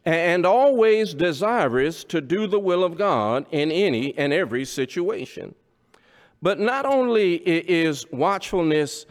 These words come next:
uh, has reference to danger, but watchfulness is opposed to thoughtlessness. Uh, there are a lot of thoughtless people in our world today. A-, and I don't mean rude, uh, in their manners,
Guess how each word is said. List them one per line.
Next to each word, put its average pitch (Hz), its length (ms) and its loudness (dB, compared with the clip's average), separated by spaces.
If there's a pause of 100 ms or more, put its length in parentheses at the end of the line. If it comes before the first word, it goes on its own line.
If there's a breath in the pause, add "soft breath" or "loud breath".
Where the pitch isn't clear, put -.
(320 soft breath)
uh, 135 480 0
has 170 340 -2
reference 151 580 -2
to 143 120 0
danger, 135 680 -2 (760 soft breath)
but 180 280 2
watchfulness 156 1080 0 (120)
is 185 220 0
opposed 202 680 0
to 190 300 0 (140)
thoughtlessness. 143 1160 -2 (760 soft breath)
Uh, 143 320 0
there 269 260 0
are 233 380 2
a - 20 4
lot 233 380 2
of 160 160 0
thoughtless 190 720 0
people 135 680 -2
in 165 160 0
our 175 300 2
world 214 360 2
today. 127 460 -2 (400 soft breath)
A-, 190 180 0
and 214 180 2
I 247 100 -4
don't 277 220 -4
mean 226 240 0
rude, 170 580 0
uh, 156 200 0
in 160 220 -2
their 143 180 0
manners, 139 680 -4